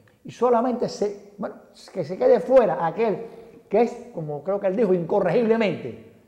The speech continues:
enemigo de la, de la revolución. O sea, toda esa riqueza, eh, de complejidad de la época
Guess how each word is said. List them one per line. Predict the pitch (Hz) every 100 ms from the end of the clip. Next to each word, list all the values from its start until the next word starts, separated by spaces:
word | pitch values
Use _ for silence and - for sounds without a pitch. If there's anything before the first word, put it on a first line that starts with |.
| _ _ _ _ _ _
enemigo | - 165 208 175 147
de | 151
la, | 139 127 120
de | 139
la | 139 123
revolución. | 120 113 117 95 92 _ _ _ _ _ _ _ _
O | -
sea, | 143
toda | 240 262
esa | 226 175
riqueza, | 156 151 208 - - - - - _ _ _ _ _ _ 226
eh, | 143 135 127 127
de | 139
complejidad | 156 139 - 139 147 190 185
de |
la | 175 190
época | 175 131 110